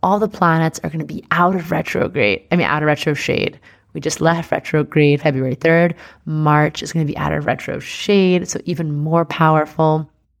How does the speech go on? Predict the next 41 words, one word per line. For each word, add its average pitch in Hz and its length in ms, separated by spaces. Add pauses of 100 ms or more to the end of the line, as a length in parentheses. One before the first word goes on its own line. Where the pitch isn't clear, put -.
(400)
even 160 180
more 156 360
clear - 320
energy. 147 540 (400)
The 175 80
new 185 380
moon 190 240
in 175 100
Pisces 160 580
around 147 280
March 160 300
fifth, - 360
sixth - 380
is, 147 160
like, 139 280
oh, - 220
such - 640
a 160 80 (160)
gorgeous, 180 500 (120)
dreamy, 160 460
delicious 156 1000 (320)
time. 160 680 (260)
So, 185 360
like, 196 340
this - 180
full 214 200
moon 208 180
in 202 80
Leo, 208 340 (120)
again, 226 420 (400)
where - 220
it's - 160
like 196 100
you're 196 100
entering 208 320
a 190 40
new 175 260
chapter 180 420
of 175 120
your - 100
heart. - 420